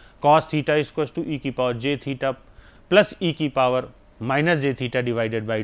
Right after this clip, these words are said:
two। ये सब करने के बाद हम यहाँ पे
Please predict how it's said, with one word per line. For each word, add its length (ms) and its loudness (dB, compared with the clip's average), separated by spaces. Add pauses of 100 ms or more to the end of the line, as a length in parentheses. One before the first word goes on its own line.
two। 180 -2 (420)
ये 140 4
सब 260 -4
करने 320 4
के 120 0
बाद 260 2 (400)
हम 140 -6
यहाँ 260 -4
पे 100 -8